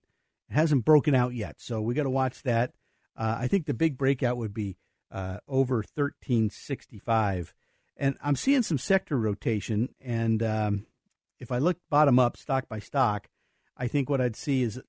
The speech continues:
the improving areas are financials, utilities, reits, staples, and healthcare, and the weakening is discretionary, technology, and energy. Now, energy should be in that value group that we keep talking about here,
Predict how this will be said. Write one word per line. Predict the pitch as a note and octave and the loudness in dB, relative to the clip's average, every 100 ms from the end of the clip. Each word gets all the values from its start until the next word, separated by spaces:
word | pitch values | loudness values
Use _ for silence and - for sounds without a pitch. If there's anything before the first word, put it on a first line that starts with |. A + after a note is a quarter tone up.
| - | -8
the | B2 | -6
improving | A2 D#3 D#3+ C#3+ | -2 2 4 4
areas | B2+ B2 B2 | 2 0 -2
are | G#2+ | -4
financials, | F#2 A#2 B2+ D#3 G3 F#3 - | -4 -2 0 0 -2 -6 -6
utilities, | - - D#3+ D3+ D3 C3 | -16 -4 -2 -2 -4 -4
reits, | B2 D3 - | -2 -2 -4
staples, | - C#3+ C3+ C#3 | -6 -4 -4 -6
and | A2+ | -4
healthcare, | G2+ D3+ - G#2 F#2 - _ _ _ - | -2 -2 -4 -8 -8 -12 _ _ _ -4
and | B2 | 0
the | A#2+ | 0
weakening | C#3 F3 E3 | 0 0 -2
is | B2+ A2 _ _ | -2 -4 _ _
discretionary, | C3 - D#3+ E3 F3 E3 D3+ | -14 -4 -2 -2 -2 -2 -2
technology, | B2+ B2+ C3 C3 C3 A#2 A2+ | -2 -4 -2 0 -2 -2 -2
and | A2 | 0
energy. | C3+ G#2+ F#2 E2+ _ _ _ _ | 0 -2 -8 -20 _ _ _ _
Now, | - | -6
energy | C3 B3 F#3+ D3 | -2 0 0 -2
should | B2+ G#3 E3 | -4 -4 -2
be | D3 C3+ C3 | 0 0 0
in | B2+ A#2+ | -2 -2
that | A#2 A2+ - | -2 -4 -10
value | C3 B2+ C#3+ B2 | -6 -2 0 0
group | G#2+ A#2 - | -2 -4 -6
that | A#2 | -10
we | A2+ | -10
keep | - G#2+ | -8 -6
talking | B2 B2+ A#2+ | -4 -4 -4
about | F#2+ F#2 | -6 -8
here, | G2 F#2+ | -8 -8